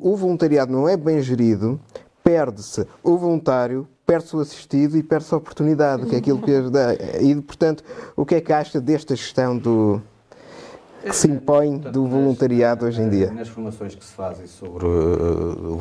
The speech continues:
Speaker 2: o voluntariado, portanto, é, esse, esse, tudo isso é, é,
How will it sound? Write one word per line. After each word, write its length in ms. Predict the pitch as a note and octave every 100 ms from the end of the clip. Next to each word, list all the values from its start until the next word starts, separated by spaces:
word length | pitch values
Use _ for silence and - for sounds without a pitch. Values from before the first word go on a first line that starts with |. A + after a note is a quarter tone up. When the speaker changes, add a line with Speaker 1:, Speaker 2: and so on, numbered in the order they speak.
| F#2
Speaker 2:
o 60 |
voluntariado, 540 | E2 G2 F#2 E2+ E2 D#2+
portanto, 440 | E2+ E2+ E2+ F#2+ F2+
é, 340 | F#2 F#2 F2+ G2
esse, 340 | F#2 - - F2
esse, 280 | F#2 F2 -
tudo 320 | A#2 G2+ G#2
isso 280 | G#2 - A2
é, 280 | G#2 G#2 G#2+ G#2+ - - - - -
é, 720 | F2+ F2+ E2+ E2+ E2+ E2+ G2